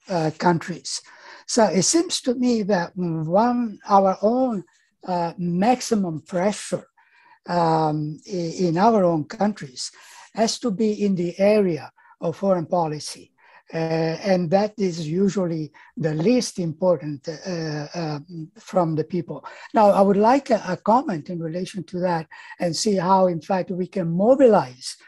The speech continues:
uh, actions, uh, focusing on foreign policy that would address specifically, uh, the issue we're talking about, Cuba, Venezuela, Nicaragua, uh,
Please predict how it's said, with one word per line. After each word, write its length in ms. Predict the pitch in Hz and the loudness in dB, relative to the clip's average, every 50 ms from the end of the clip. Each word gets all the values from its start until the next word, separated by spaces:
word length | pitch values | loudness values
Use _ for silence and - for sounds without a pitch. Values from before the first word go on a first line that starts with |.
| - - - - - _ - | -20 -20 -20 -20 -20 _ -2
uh, 200 | 180 170 165 165 | -2 0 0 0
actions, 840 | - 196 208 214 202 - - - 196 180 156 127 127 - - - - - _ - - - - _ | 0 0 0 0 0 -2 -6 -6 -4 -4 -4 -6 -10 -12 -12 -12 -12 -14 _ -20 -20 -20 -20 _
uh, 240 | - 185 170 165 165 | -4 -2 0 0 0
focusing 680 | 147 - - 214 214 208 - 202 - - 185 170 160 151 | 0 0 2 2 2 2 0 -4 -4 -4 -4 -6 -8 -6
on 300 | - 196 185 175 165 151 | -2 0 2 2 0 -2
foreign 380 | - - 196 190 190 175 165 139 | -2 2 6 6 6 6 4 2
policy 720 | - 208 180 180 170 165 165 156 - - - 180 147 131 _ - - - - - - _ - | -2 0 2 4 4 2 2 -2 -4 -8 -10 -10 -10 -12 _ -20 -20 -20 -20 -20 -20 _ -8
that 320 | 175 139 127 202 190 180 | -6 0 2 2 2 2
would 240 | 170 190 180 165 151 - | 2 0 -2 -2 -4 -2
address 460 | - 185 143 - 208 220 240 220 - | -2 -2 0 2 4 4 4 4 2
specifically, 1000 | - - - - - - - 262 277 269 269 247 - - 185 175 156 139 135 131 _ - - - - - - | 0 -4 -6 -8 -8 -4 -4 -4 -4 -4 -6 -10 -8 -6 -4 -4 -4 -4 -8 -12 _ -20 -20 -20 -20 -8 -4
uh, 260 | 170 160 156 160 165 156 | 0 0 0 0 0 -2
the 280 | 160 175 165 156 190 | -2 -2 -2 0 0
issue 260 | 214 - - - 196 | 0 0 0 0 -2
we're 120 | 160 160 151 | -2 -2 -4
talking 320 | - 180 180 165 190 170 | -4 -4 -4 -2 -2 -4
about, 380 | 170 143 165 160 143 139 139 - | -4 -4 -4 -4 -6 -8 -10 -4
Cuba, 420 | - 240 240 220 170 165 147 139 127 | 0 4 4 4 4 4 0 0 -2
Venezuela, 640 | 156 170 160 160 165 147 160 190 190 180 156 139 131 | -4 -4 -2 -4 -4 -2 2 2 2 2 0 -2 -6
Nicaragua, 880 | 135 147 165 165 - - 160 151 160 160 160 156 147 143 143 131 120 113 - - - - - - - | -8 -8 -8 -8 -6 -6 -4 -2 -2 -2 -2 -2 -2 -4 -4 -6 -8 -12 -14 -18 -20 -20 -20 -16 -10
uh, 460 | - 147 147 156 160 151 151 151 147 | -6 -4 -2 0 0 0 0 -2 -4